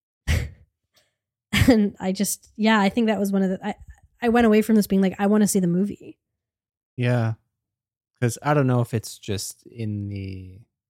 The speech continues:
Speaker 2: story of it all that I was so wrapped up in, but it, it goes back to what you said earlier. Like, I feel like this movie, had it been completed,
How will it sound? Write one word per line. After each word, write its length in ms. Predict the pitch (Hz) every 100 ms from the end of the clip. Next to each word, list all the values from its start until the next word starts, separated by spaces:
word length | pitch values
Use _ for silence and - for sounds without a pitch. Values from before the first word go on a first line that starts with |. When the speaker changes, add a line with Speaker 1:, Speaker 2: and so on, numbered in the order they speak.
| _ _ _ _ _ _ -
Speaker 2:
story 500 | - 113 104 98 95
of 180 | 95
it 100 | 104 92
all 240 | 95 95
that 120 | 98
I 80 | 95
was 120 | 101
so 120 | -
wrapped 340 | 101 90 90 -
up 160 | 95
in, 260 | 95 95 98
but 220 | 92 92 - _ _ _ _ _ _ _ _ -
it, 240 | 139 127
it 140 | 101 123
goes 220 | 131 131
back 200 | - 120
to 100 | 127
what 120 | 117
you 120 | 101 120
said 200 | - 101
earlier. 300 | 120 127 107
Like, 180 | 98
I 60 | 98
feel 420 | - - 117 120
like 220 | 107 95 -
this 380 | 107 104 - -
movie, 500 | 127 113 110 107 101
had 260 | 98 113 107
it 80 | 101
been 180 | 104 101
completed, 640 | 107 104 101 98 92 101